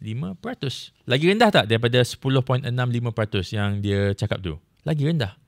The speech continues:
Sekarang ni semua bank kena pakai S B R ni, ya, sejak daripada tahun lepas lagi. Dulu-dulu, setiap bank akan ada dia punya B R.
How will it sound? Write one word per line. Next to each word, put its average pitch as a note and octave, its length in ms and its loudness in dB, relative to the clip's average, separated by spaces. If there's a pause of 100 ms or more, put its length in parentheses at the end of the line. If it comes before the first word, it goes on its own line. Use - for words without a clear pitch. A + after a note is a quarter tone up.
(160)
Sekarang G3 320 0
ni B3 80 2
semua F#3 320 2
bank G3 160 2
kena D3+ 160 2
pakai D#3 240 0
S B2 160 -2
B B2 160 -2
R C3+ 160 0
ni, F#2 160 -2
ya, E3+ 80 -2
sejak A#2+ 320 -4
daripada A#2+ 160 -6
tahun A#2 240 -2
lepas G#2 160 -6
lagi. F2 320 -8
Dulu-dulu, C3+ 720 4
setiap C3 320 -4
bank C#3 240 0
akan C3 160 0
ada B2 160 0
dia B2 80 0
punya A#2+ 160 -2
B A#2 160 0
R. C3+ 400 2